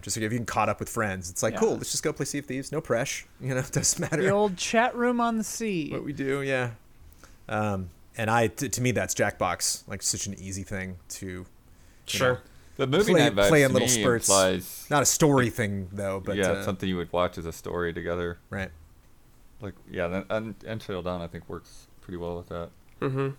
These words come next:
Speaker 1: The Order
Speaker 2: My, uh,
Speaker 1: eighteen eighty-six, maybe?
Speaker 2: I had a friend growing up who would always come and watch me play Silent Hill, which was great 'cause I was too afraid to play it on my own.
Speaker 4: Mm.
Speaker 2: And my girlfriend watched me play through Amnesia Rebirth,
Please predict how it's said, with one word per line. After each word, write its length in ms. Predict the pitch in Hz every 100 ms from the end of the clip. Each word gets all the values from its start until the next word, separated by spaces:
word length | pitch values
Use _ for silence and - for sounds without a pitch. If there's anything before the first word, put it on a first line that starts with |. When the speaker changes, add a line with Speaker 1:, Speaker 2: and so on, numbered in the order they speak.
| -
Speaker 1:
The 140 | 113 117
Order 340 | 139 123 120
Speaker 2:
My, 100 | -
uh, 20 | 190
Speaker 1:
eighteen 180 | 190 185
eighty-six, 480 | 175 165 131 156
maybe? 200 | 135 139 151 - - - - - - - - -
Speaker 2:
I 80 | 185
had 100 | 180
a 80 | 180
friend 340 | - 247 254
growing 280 | 202 196 185
up 160 | 180 165
who 80 | 165
would 100 | 160
always 220 | 156 160
come 160 | 175 165
and 100 | 156
watch 240 | 156 -
me 100 | 160
play 200 | 151 165
Silent 400 | 151 165 160 165
Hill, 400 | 165 170 170 185 -
which 220 | 180 170
was 100 | -
great 280 | - 165 170
'cause 100 | 165
I 140 | 165 160
was 140 | 160
too 160 | - 170
afraid 260 | - 170
to 60 | 156
play 180 | 170 165
it 80 |
on 60 | 160
my 140 | 147 151
own. 280 | 156 165
Speaker 4:
Mm. 260 | 190 185 180 - - - - -
Speaker 2:
And 300 | 190 185 175 - -
my 180 | 196 180
girlfriend 460 | 202 254 196 180
watched 240 | 170 170 -
me 80 | 170
play 240 | 175 170
through 200 | 165 165
Amnesia 340 | 156 165 151
Rebirth, 680 | 147 175 160 147 135 139 -